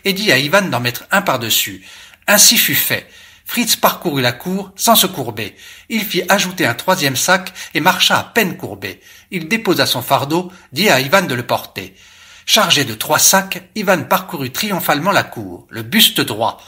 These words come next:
Il esquissa même un pas de danse. Les Allemands crièrent : « Or ! » et frappèrent de leurs bâtons. « Eh !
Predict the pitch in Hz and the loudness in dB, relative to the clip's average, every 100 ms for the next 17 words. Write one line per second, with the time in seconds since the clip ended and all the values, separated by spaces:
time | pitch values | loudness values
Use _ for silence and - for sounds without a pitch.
0 | - - - 208 240 - - - 113 147 | -20 -20 -12 -4 -2 -2 -2 0 0 2
1 | 233 139 - 185 131 117 107 - - - | 2 0 2 0 0 -4 -4 -6 -8 -10
2 | - - - 117 160 185 226 - 139 160 | -18 -20 -10 0 0 2 0 0 0 2
3 | 185 185 - - - - - - - - | 2 -2 -12 -18 2 4 4 0 -6 -12
4 | - - - - 151 - 175 214 165 127 | -20 -20 -18 -6 -2 0 0 0 0 0
5 | 104 113 - - 95 _ _ _ _ - | -2 -4 -8 -12 -14 _ _ _ _ 2
6 | 262 - | 4 2